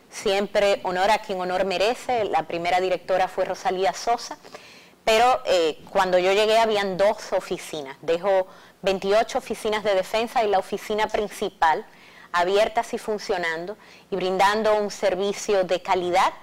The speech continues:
a toda la ciudadanía. Eh, y hemos luchado por la garantía y los derechos fundamentales de las personas. Y yo creo que esto hace mucha falta en nuestro país,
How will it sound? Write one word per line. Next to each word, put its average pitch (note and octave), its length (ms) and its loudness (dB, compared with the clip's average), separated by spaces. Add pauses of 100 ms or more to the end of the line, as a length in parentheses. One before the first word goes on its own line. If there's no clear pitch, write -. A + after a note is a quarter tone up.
(480)
a F3 260 0
toda F#3 420 4
la F3+ 160 2
ciudadanía. F3+ 720 -2 (560)
Eh, E3+ 460 0
y A3+ 180 2
hemos C4+ 280 2
luchado A#3 840 2 (340)
por G3 180 2
la F#3+ 140 4
garantía A#3 800 0 (180)
y G#3 80 -2
los F3+ 140 -4
derechos F#3 400 -2
fundamentales F#3 640 -4
de F#3+ 100 -2
las E3+ 140 -4
personas. - 680 -10 (440)
Y G3+ 60 -4
yo F#3 120 2
creo G3 360 0
que F#3 360 0
esto G3+ 320 0
hace F#3+ 260 -2
mucha G3 460 -4
falta E3+ 460 -2
en D#3+ 100 -6
nuestro D#3 300 -8
país, D3 420 -4